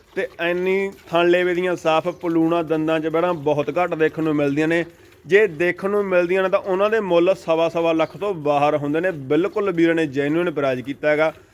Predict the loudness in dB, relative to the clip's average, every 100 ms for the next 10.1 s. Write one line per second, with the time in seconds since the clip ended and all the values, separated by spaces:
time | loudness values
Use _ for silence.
0 | -20 -20 -2 2 4 4 4 0 -2 -2
1 | -6 -6 -4 0 0 0 -2 -2 0 0
2 | 0 -2 -2 0 0 0 0 0 0 -4
3 | -2 -2 -2 -2 -2 2 0 0 -2 -2
4 | 0 0 0 -2 -4 -6 -2 0 0 -2
5 | -12 -20 -10 -2 2 4 4 0 0 0
6 | 0 -2 0 0 0 0 0 0 -2 -2
7 | -4 -4 -4 -4 -4 -4 -4 -2 -4 -2
8 | -2 -2 -2 0 2 0 -4 -6 2 4
9 | 4 2 0 0 2 0 0 0 -2 -6
10 | -8